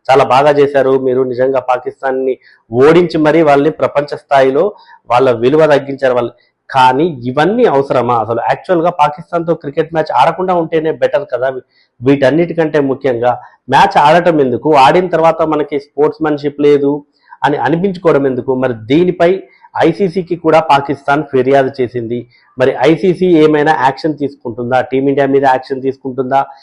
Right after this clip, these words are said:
లేదంటే ఇండియన్ ప్లేయర్ల మీద యాక్షన్ తీసుకుంటుందా? కెప్టెన్ సూర్యకుమార్ యాదవ్ మీద యాక్షన్ తీసుకుంటుందా అనేదైతే తెలియాలి. అసలు ఇంతకీ ఏం జరిగింది, ఎందుకు జరిగింది,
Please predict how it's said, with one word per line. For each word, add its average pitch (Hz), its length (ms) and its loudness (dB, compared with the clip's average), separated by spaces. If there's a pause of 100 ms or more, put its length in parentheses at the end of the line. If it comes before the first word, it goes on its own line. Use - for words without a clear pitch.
(220)
లేదంటే 135 380 2
ఇండియన్ 139 260 2
ప్లేయర్ల 170 440 4
మీద 170 200 4
యాక్షన్ 156 360 2
తీసుకుంటుందా? 143 580 -2
కెప్టెన్ 143 380 -4
సూర్యకుమార్ 160 560 0
యాదవ్ 139 340 2
మీద 156 140 -2 (400)
యాక్షన్ 139 320 -2
తీసుకుంటుందా 139 640 -4
అనేదైతే 127 680 0 (320)
తెలియాలి. 131 580 2 (180)
అసలు 135 160 -2
ఇంతకీ 156 320 0
ఏం 143 400 2
జరిగింది, 156 420 2
ఎందుకు 156 340 0
జరిగింది, 143 520 -2